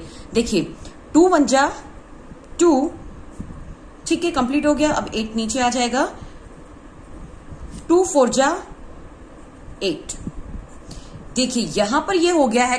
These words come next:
complete divide, तो ये हमारा आ गया फ़ोर्टीन meter। अब फिफ्टी सिक्स को हम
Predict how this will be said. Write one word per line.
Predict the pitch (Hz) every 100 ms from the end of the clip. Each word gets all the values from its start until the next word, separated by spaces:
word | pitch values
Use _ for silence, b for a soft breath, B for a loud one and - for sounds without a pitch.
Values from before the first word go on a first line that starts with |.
| 247
complete | 220 202 262 311 240
divide, | 214 190 254 240 220 220 B B -
तो | 349
ये | 311
हमारा | 320 277 240
आ | 226
गया | 214 214
फ़ोर्टीन | - 269 311 240 247 269 339 - - -
meter। | 170 214 - 165 - - - B B B 302
अब | 311
फिफ्टी | 269 254 311
सिक्स | 302 277 -
को | - 277
हम | 285